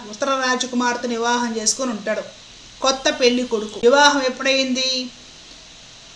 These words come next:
ఈ పాండవులు ఐదుగురు కూడా పన్నెండేళ్ళు వనవాసం చేసి,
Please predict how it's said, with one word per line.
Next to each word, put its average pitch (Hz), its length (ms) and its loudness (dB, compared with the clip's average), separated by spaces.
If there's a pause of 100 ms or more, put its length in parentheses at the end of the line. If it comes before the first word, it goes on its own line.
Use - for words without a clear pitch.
(260)
ఈ 262 120 2
పాండవులు 254 440 2
ఐదుగురు 240 380 4
కూడా 262 480 2 (560)
పన్నెండేళ్ళు 240 440 2
వనవాసం 254 500 -2
చేసి, 285 420 0